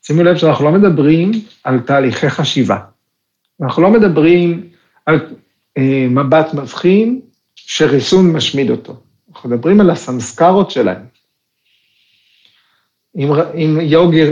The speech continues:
אם היוגי רכש בתהליך, למשל, ויבקה קיאטי, מבט מבחין, הפעולות של מבט מבחין יוצרות רשמים תת-הכרתיים.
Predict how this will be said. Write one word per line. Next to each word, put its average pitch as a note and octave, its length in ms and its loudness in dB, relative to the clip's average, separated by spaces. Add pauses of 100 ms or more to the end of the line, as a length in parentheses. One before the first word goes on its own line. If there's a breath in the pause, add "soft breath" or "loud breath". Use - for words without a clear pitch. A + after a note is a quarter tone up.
(140)
אם B2 80 0
היוגי D3 460 2
רכש D#3+ 520 0
בתהליך, C3 800 -2 (340)
למשל, C#3 440 0 (120)
ויבקה C3+ 400 0
קיאטי, F#3 640 -2 (100)
מבט C3 500 -2
מבחין, C#3 580 -10 (1700 soft breath)
הפעולות C#3 600 2
של G3 120 0
מבט C#3+ 340 2
מבחין A3 380 0
יוצרות C#3+ 560 -2
רשמים C3 460 -4
תת-הכרתיים. A#2 1700 -14